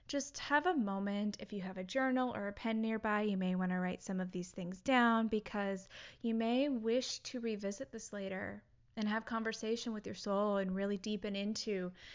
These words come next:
these aspects that are here to help guide you forward.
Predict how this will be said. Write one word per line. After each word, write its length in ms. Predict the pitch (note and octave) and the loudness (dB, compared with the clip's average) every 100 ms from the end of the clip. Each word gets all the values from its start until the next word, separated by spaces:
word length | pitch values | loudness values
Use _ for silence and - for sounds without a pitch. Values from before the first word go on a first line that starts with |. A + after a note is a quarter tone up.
| - - | -18 -2
these 180 | A3 G3+ | 0 4
aspects 640 | G3 A#3 - A3 F#3+ - | 4 4 0 -2 -2 -2
that 160 | - F3+ | 0 4
are 220 | F3+ F#3 - - - | 6 4 -4 -18 -18
here 280 | - B3+ C4+ | -4 4 6
to 80 | G#3+ | 6
help 420 | F3+ G#3+ A3 - | 2 0 0 -2
guide 440 | - E3+ G3+ G#3 F#3+ | -2 2 2 2 0
you 120 | G#3 | -2
forward. 640 | F#3+ F#3 F#3+ F3+ D#3+ - | 0 0 0 -2 -6 -10